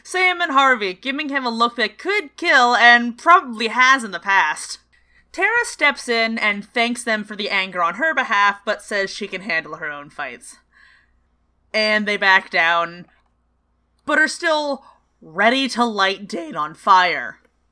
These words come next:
Dane wants to apologize, since Tara has been nothing but great to him, and she agrees. She has been nothing but good to him,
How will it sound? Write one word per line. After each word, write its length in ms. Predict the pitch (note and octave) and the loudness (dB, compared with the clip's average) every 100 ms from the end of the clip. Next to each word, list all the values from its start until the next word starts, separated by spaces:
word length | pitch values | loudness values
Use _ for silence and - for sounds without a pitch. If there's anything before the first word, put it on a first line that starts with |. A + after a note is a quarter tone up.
| _ _ _ _ _ _ _ _ _ _ | _ _ _ _ _ _ _ _ _ _
Dane 320 | E4+ G4 G4 | -2 0 -2
wants 200 | E4 D#4 | -6 -6
to 60 | D#4+ | -8
apologize, 760 | C4+ F3 D#3 D#3 E3 D3 D#3+ A#3+ | -4 0 0 0 -2 -2 -2 -4
since 380 | - G3 - | -10 -12 -14
Tara 380 | - A#3 G#3+ G#3+ | -12 -4 0 0
has 260 | G#3 G3+ G3 | 0 -4 -4
been 280 | G3 F#3 - | -6 -6 -10
nothing 460 | E3 E3 C#4+ A#3+ G3 | -12 -6 -6 -6 -8
but 160 | E3+ | -10
great 260 | D#3 D3 D3+ | -8 -12 -12
to 100 | E3+ | -10
him, 300 | E3+ F#3+ D4 _ _ _ _ _ _ _ _ - | -6 -6 -8 _ _ _ _ _ _ _ _ -4
and 160 | A4 | -4
she 240 | G#4 G4 F#4+ | -4 -6 -4
agrees. 540 | D4+ D#4+ E3+ - - _ _ _ _ _ _ _ _ _ _ | 0 0 0 -8 -16 _ _ _ _ _ _ _ _ _ _
She 220 | - D4+ | -18 -4
has 240 | E4 F4 F4+ | 4 4 4
been 180 | C#4+ | -4
nothing 280 | B3 B3 B3 | -4 -4 -4
but 160 | G#3+ - | -6 -2
good 200 | A#3 A3+ | -4 -2
to 100 | F#3 | -2
him, 320 | D#3 D3 D3 | -2 -4 -12